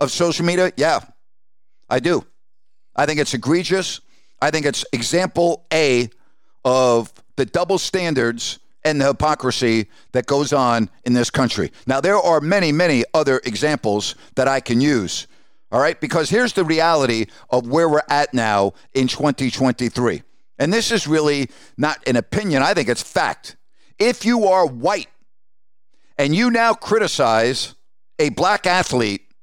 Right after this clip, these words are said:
any person in the media who happens to be black can use the race card, and you are defenseless. You're defenseless,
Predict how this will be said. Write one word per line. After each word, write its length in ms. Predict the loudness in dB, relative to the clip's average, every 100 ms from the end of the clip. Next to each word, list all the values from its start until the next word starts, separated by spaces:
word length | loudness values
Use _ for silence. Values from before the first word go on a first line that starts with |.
| -20 -20 -20 -20 -8 0
any 440 | 2 4 2 0 -4 -20 -6
person 520 | 0 0 0 -4 -4 -14 -16 -4
in 160 | -2 2
the 60 |
media 440 | 0 2 0 -2 -6 -20 -20 -20 -8 0
who 160 | 2
happens 340 | 2 0 -4 -4
to 100 | -2
be 180 | -2
black 520 | 0 2 2 -2 -8 -20 -20 -20 -8
can 160 | -2 0
use 220 | 0 0
the 100 | 0
race 260 | 0 -2 -2
card, 480 | 0 2 2 -2 -8 -6
and 160 | -2 0
you 180 | 2 2
are 140 | 2
defenseless. 960 | 0 -6 -6 -4 -4 -4 -6 -6 -8 -10 -18 -20 -20 -20 -20 -6
You're 160 | -2 0
defenseless, 800 | -2 -2 -4 -2 -4 -4 -8